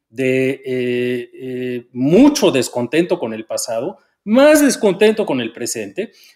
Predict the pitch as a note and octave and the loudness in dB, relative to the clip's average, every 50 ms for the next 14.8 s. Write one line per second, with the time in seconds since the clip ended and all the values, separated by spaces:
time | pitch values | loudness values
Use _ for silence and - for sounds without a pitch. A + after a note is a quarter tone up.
0 | _ - D#3 D3 C#3 C#3+ C#3+ D3 D3+ D3 F3 E3+ F#3 G#3 G3 E3+ F3+ F3+ F3+ F#3 | _ -6 -2 0 0 0 0 0 -2 -2 0 0 2 2 4 4 4 4 4 6
1 | F3+ F3+ E3+ C#3+ C3 C3 C3 C3+ C3+ C3 D3+ C3+ C#3 C#3+ C#3 B2+ B2 C3+ C#3+ D3 | 6 4 4 4 4 4 4 2 2 2 0 -2 0 0 0 2 2 2 2 2
2 | C#3+ - C#3+ - B2+ A2 - A#2+ A#2+ B2+ B2+ B2+ B2 B2+ D3+ D3+ D#3+ - E3+ D3+ | 2 0 -2 -2 -2 -4 -2 -2 -2 -2 0 0 2 2 2 2 2 0 0 0
3 | C#3+ C#3 - - B2 A#2 A#2+ A#2+ B2+ B2+ B2+ B2+ B2 B2 A#2+ A#2 A#2 A2+ A2+ A2+ | 0 -2 -4 -6 -6 -4 -4 -4 -4 -4 -4 -4 -4 -4 -4 -4 -4 -4 -4 -4
4 | A#2 - - C#3 A#2 G#2+ G2 - G#2+ A#2 B2 A#2 _ - C3 B2 C#3 D#3 D3+ D3+ | -6 -6 -6 -8 -10 -10 -10 -10 -8 -10 -10 -10 _ -6 -4 -2 -2 -2 -2 -4
5 | - B2+ A#2+ B2 B2 A#2 A#2 A2 - C3 B2+ A#2 A#2 _ _ _ _ _ - B2+ | -6 -8 -6 -6 -6 -6 -8 -8 -6 -6 -6 -6 -6 _ _ _ _ _ -6 -4
6 | C3 C3+ A#2+ - A#2+ A2 - D3 D3 - D3+ C#3 - B2+ A#2 A2+ - C3 C3 C3 | -2 -2 -2 -4 -8 -6 -4 -4 -2 -2 -2 -4 -4 -6 -8 -8 -6 -8 -8 -8
7 | - A#2 - - C3+ C#3 C3+ - D#3+ E3+ E3+ - _ _ _ _ - D#3+ D#3 D3 | -8 -12 -4 0 2 2 2 2 0 -4 -4 -6 _ _ _ _ -2 0 0 0
8 | C#3+ - D#3+ D#3 D#3 D3+ - - D3 C#3 C#3+ C3+ C3 C#3 C3+ C3+ B2+ B2 A2+ - | 2 2 2 2 0 0 0 0 0 0 0 0 0 0 0 0 -2 -4 -4 -2
9 | C3+ B2+ B2+ - C3 - - A2 A2 A#2+ C3 - C#3+ C#3 - E3+ E3+ - A3 A#3+ | -2 -2 -2 -4 -8 -8 -8 -8 -6 -6 -6 -6 -6 -4 -4 -4 -4 -2 0 2
10 | C4 B3+ A#3 A3+ - - D#3 C3 A#2+ A#2 - C3+ C3 C#3 D#3 E3+ - _ _ _ | 4 6 6 4 2 0 -2 -2 -4 -4 -4 -2 -2 -2 -2 -4 -6 _ _ _
11 | _ _ _ A2 B2+ C3 C#3 C#3+ C3+ C3+ C3 B2 A#2+ A#2+ A2+ A2+ A#2 A2 - B2+ | _ _ _ -4 -2 0 0 0 0 -2 -2 -2 -2 -2 -4 -6 -6 -6 -4 -4
12 | A#2+ A#2 - B2+ A2+ A#2+ A#2+ - A#2 - - A2+ G#2+ - B2 A#2+ A#2+ A#2+ - - | -4 -4 -4 -6 -6 -6 -8 -8 -12 -12 -12 -12 -12 -10 -10 -8 -8 -8 -10 -10
13 | G#2+ G#2 - - - A2+ G2+ G#2 G#2 G#2+ - A#2 A2+ A2 G2+ G2+ - - A2 G#2+ | -10 -10 -8 -8 -8 -10 -10 -10 -12 -12 -12 -12 -12 -10 -10 -10 -10 -10 -10 -12
14 | G#2 G#2 G#2 - _ - G#2+ G#2 G#2+ - C3+ C#3+ D#3+ F3+ F#3 | -12 -12 -14 -14 _ -8 -8 -6 -6 -2 2 2 2 2 0